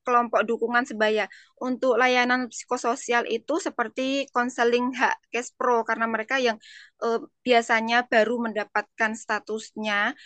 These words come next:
karena tindak pelecehan atau seperti apa, itu kami ada konseling,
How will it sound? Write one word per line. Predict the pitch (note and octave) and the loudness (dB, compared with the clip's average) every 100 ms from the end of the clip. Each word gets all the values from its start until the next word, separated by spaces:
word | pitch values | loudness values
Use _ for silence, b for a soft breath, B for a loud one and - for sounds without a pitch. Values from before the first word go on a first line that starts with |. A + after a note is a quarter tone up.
| B | B
karena | - A3+ A3 G#3+ G3+ - | -4 -2 2 2 2 -2
tindak | A3 - - | -4 -4 -4
pelecehan | G#3+ - C4 - A#3 A3+ | -6 -6 -8 -2 -2 0
atau | - - G#3 G#3+ | -2 -2 -6 -6
seperti | - - - A#3 | -10 -10 -6 -6
apa, | A#3 A#3 G#3+ G#3 | -2 2 2 0
itu | A3 D4 - B B - | -2 -4 -6 B B -2
kami | A#3 A3+ D4+ | 0 2 2
ada | - A3+ G3+ | 4 2 0
konseling, | C#4+ B3+ B3+ A#3 C4 D4+ | -4 -6 -4 0 2 2